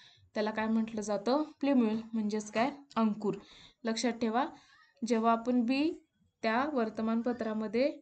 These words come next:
दोन तीन दिवस ठेवतो, त्यामधून दोन पार्ट्स बाहेर येतात. पहिला आहे रॅडिकल आणि दुसरा आहे प्लिम्यूल. रॅडिकलचा अर्थ आहे मूळ आणि प्लिम्यूलचा अर्थ आहे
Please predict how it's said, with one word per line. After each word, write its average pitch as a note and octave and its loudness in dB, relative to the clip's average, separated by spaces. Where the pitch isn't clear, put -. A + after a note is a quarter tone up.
दोन A3 0
तीन A3+ 2
दिवस A3+ 2
ठेवतो, C#4+ 2
त्यामधून A3+ 0
दोन D4 2
पार्ट्स G#3+ -2
बाहेर G#3+ 0
येतात. G#3+ -6
पहिला G#3+ -2
आहे G#3+ -2
रॅडिकल A3+ 2
आणि G#3 -2
दुसरा A3 -2
आहे A3 2
प्लिम्यूल. G3+ 0
रॅडिकलचा A3+ 0
अर्थ A3+ -4
आहे A3 0
मूळ B3+ 6
आणि A3+ 2
प्लिम्यूलचा A3+ 0
अर्थ G3+ -6
आहे G#3 0